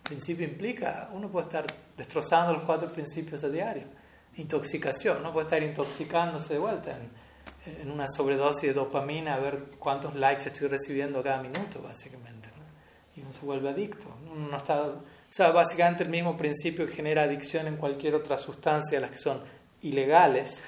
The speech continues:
<laughs> es el, la misma sustancia que bioquímica, químicamente se, se activa en uno con las redes sociales, ¿no? Dopamina, que es esto que genera anticipación, que genera como perspectiva, uy,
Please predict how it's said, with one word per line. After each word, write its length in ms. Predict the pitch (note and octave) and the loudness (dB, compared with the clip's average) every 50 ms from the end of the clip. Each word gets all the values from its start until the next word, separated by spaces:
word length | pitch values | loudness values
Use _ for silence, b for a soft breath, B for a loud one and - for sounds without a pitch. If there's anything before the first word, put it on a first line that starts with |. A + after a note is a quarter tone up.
| - - - | -2 -2 0
<laughs> 1000 | - - - E3+ E3+ - - - - - - - - _ _ _ _ _ _ - | -2 -4 -4 -6 -10 -12 -14 -16 -18 -20 -20 -20 -20 _ _ _ _ _ _ -2
es 160 | - D#3 D#3+ | 0 2 4
el, 300 | E3 D3+ D#3 E3 D#3 - E3+ | 2 2 0 -2 -6 -6 -4
la 140 | D#3 C#3+ C#3+ | -2 -2 0
misma 260 | D#3 D#3+ D#3+ D#3+ D3+ | 0 0 0 0 -2
sustancia 580 | D#3 C#3+ - - - D#3+ D#3 D#3 D#3 D#3+ D3 | -2 -4 -4 0 2 2 4 4 2 0 0
que 460 | - D3 C#3 C#3 C#3 C#3 C#3 - - - - - - _ _ _ _ _ _ - | 2 2 2 2 2 0 -2 -8 -12 -18 -20 -20 -20 _ _ _ _ _ _ -16
bioquímica, 1300 | - C#3 B2 C#3+ C#3 C#3 C#3+ C#3+ C#3 C3+ C#3 C#3 - - - D#3+ D3+ D3+ D#3 D#3 D3+ - D3 C#3+ C#3+ - | -14 -12 -10 -4 -2 0 2 2 2 0 -2 -4 -8 -4 0 0 0 2 0 -2 -2 -2 -4 -4 -4 -8
químicamente 720 | - - D#3+ D#3 D#3 D3 D3+ D3 C#3 C#3+ D3 D3 C#3+ - C#3 | -8 -6 -4 -2 -2 0 0 -2 0 0 -2 -2 -2 -4 -4
se, 300 | C#3 - C3+ B2+ C3+ - | -4 -2 -4 -4 -4 -6
se 120 | - D3 | -6 -6
activa 400 | C3+ - - E3+ D#3+ D#3 D3+ D3 | -6 -4 -2 0 4 4 4 4
en 80 | D3 D3 | 4 2
uno 280 | D3+ D3+ D3+ D3 D3+ | 0 -2 -4 -4 -6
con 100 | D3 D3 | -6 -6
las 120 | C3+ B2+ C3+ | -6 -4 0
redes 200 | C#3+ C#3+ C#3+ C#3+ | 0 0 0 0
sociales, 400 | D3+ C3+ - - A3+ A#3 A3 - | -2 -6 -4 -2 -2 -2 -2 -4
¿no? 600 | - - - - - - - - - - - C#3+ C3+ | -8 -12 -16 -16 -16 -18 -18 -20 -20 -16 -10 -8 -6
Dopamina, 500 | B2+ B2+ - D3 D3+ F3 G3 F#3 - - - - - - - b b b b b b b b b | -6 -6 -8 -10 -8 -8 -8 -8 -10 -12 -16 -20 -20 -20 -20 b b b b b b b b b
que 100 | - D3+ | -4 -2
es 60 | B2 | -2
esto 160 | D3 - - | -2 0 -2
que 120 | C3+ C#3 C3+ | -2 -2 -2
genera 680 | - D#3 C#3+ C#3+ C#3+ C#3+ C3 B2+ - - - - - - - _ _ _ - | -2 -2 0 0 2 4 2 2 0 -4 -14 -18 -20 -20 -20 _ _ _ -12
anticipación, 960 | - C#3 C3 - C3+ - - C#3 - - B2+ - - G3+ F3+ D3 B2 - - - | -10 -10 -8 -6 -6 -6 -6 -4 -4 -4 -2 0 2 4 4 4 2 -2 -8 -10
que 100 | - A#2 | -12 -10
genera 380 | - - C3 C3+ C3 C3+ C3 | -8 -6 -4 -2 -2 -2 -2
como 180 | C3 B2+ B2 B2 | -2 -4 -6 -4
perspectiva, 500 | C#3+ C3+ B2+ - - B2+ - - G3 F#3 | -4 -4 -4 -4 -6 -6 -6 -6 -4 -4
uy, 160 | D3 - | -4 -4